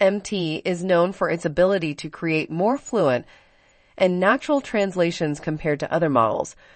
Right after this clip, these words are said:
such as rule-based machine translation. Additionally, P B S M T is able to handle various language pairs and languages with complex grammar rules.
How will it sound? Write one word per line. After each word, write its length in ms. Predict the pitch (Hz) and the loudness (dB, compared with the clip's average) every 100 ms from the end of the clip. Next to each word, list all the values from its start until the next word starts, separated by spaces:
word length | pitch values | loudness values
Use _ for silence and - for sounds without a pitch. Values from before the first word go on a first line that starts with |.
| _ | _
such 200 | - 226 | -2 0
as 140 | 208 | 0
rule-based 540 | 170 196 196 185 185 185 | 2 2 4 2 -2 -2
machine 360 | 156 - 165 | -4 -2 -4
translation. 680 | 151 147 135 135 127 - - - _ _ _ _ _ _ _ - | -2 -2 0 -2 -2 -6 -8 -14 _ _ _ _ _ _ _ -4
Additionally, 800 | 226 294 - 214 160 143 175 - _ _ | 0 2 2 2 4 2 0 -6 _ _
P 240 | - 294 339 | -2 0 2
B 320 | 302 262 254 | 0 0 -2
S 320 | - 208 214 - | 0 -2 -2 0
M 220 | 202 190 | 0 0
T 440 | 190 196 151 170 220 | -2 -4 -2 -4 -4
is 200 | 214 202 - | -4 -4 -2
able 240 | 233 311 | 0 0
to 120 | 320 | -2
handle 360 | 220 208 190 175 | 0 0 2 2
various 440 | 175 175 185 185 | 4 2 0 -4
language 360 | 170 170 185 - | -2 -2 -4 -4
pairs 360 | 170 151 160 | 0 0 0
and 200 | - 170 | -2 -4
languages 580 | 170 208 226 190 165 156 | -2 0 -2 -2 -4 -2
with 200 | 170 156 | -4 -6
complex 600 | - 190 196 202 170 - | -2 0 0 2 0 0
grammar 400 | - 170 156 151 | -4 0 2 2
rules. 420 | 143 127 90 - | 2 0 0 -6